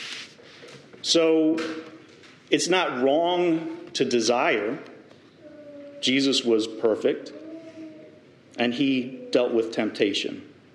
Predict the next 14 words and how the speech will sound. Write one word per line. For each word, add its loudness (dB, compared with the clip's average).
Jesus 2
is 2
God, 2
but 4
he's 0
also 4
a 4
man. 2
And 2
we 2
read 4
about 2
Jesus' 2
temptation 0